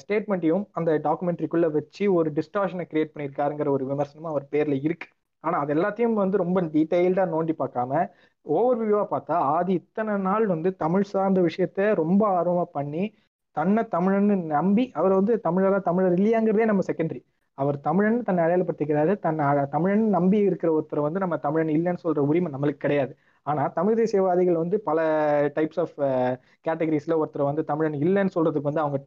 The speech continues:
அ, இது பண்ணுவாங்க, சாதியை அடையாளமாக்குவாங்க, இல்ல அவங்க பிறப்பை அடையாளப்படுத்துவாங்க, எதனாவது ஒரு காரணத்தை சொல்லி அவங்களை அடையாளப்படுத்துற ஒரு சில தமிழ் தேசியவாதிகள் இன்னமும் இருக்காங்க.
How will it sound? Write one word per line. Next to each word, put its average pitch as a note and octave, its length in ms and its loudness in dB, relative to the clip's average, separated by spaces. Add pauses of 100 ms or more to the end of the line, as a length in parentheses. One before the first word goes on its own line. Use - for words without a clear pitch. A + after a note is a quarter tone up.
(120)
அ, B2+ 260 0
இது C3+ 180 0
பண்ணுவாங்க, B2+ 240 -4
சாதியை C#3 460 -2
அடையாளமாக்குவாங்க, B2+ 920 -2 (220)
இல்ல D3 160 0
அவங்க C#3+ 180 0
பிறப்பை D3+ 380 -2
அடையாளப்படுத்துவாங்க, C3+ 680 -2
எதனாவது G3+ 400 0
ஒரு F#3+ 120 0
காரணத்தை D#3+ 380 -4
சொல்லி D#3 200 0
அவங்களை D3+ 240 0
அடையாளப்படுத்துற D#3+ 580 0
ஒரு F3 140 2
சில G#3+ 160 -2
தமிழ் F3 260 -2
தேசியவாதிகள் D#3 480 0
இன்னமும் D3+ 260 -4
இருக்காங்க. C3+ 360 -4